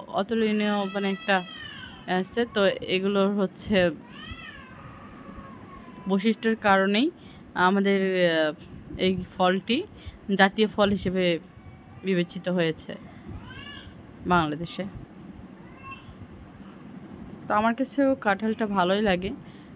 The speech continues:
যে seasonally প্রায় বাবা যখন নিয়ে আসে খাওয়া পড়ে, মনে করেন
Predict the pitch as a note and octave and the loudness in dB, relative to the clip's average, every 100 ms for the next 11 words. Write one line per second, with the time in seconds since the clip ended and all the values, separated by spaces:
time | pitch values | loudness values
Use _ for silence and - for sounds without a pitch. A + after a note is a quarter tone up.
0 | - F#3+ F#3 G#3 G#3 G#3+ G#3 G#3 G#3+ - | -8 -6 -4 -2 2 2 2 0 -4 -2
1 | F#3+ F#3 F3 F3 F3+ F3+ F#3+ G#3 G3 A3 | -2 0 0 2 2 4 2 -2 -4 -2
2 | G#3 G3 G3 G3 G#3+ - - F#3 F#3 F#3+ | 0 2 0 0 -6 -6 0 0 0 -2
3 | G3 G#3 - - - - - - G3+ G3+ | -4 -6 -14 -14 -14 -12 -12 -6 -4 0
4 | G#3+ | 2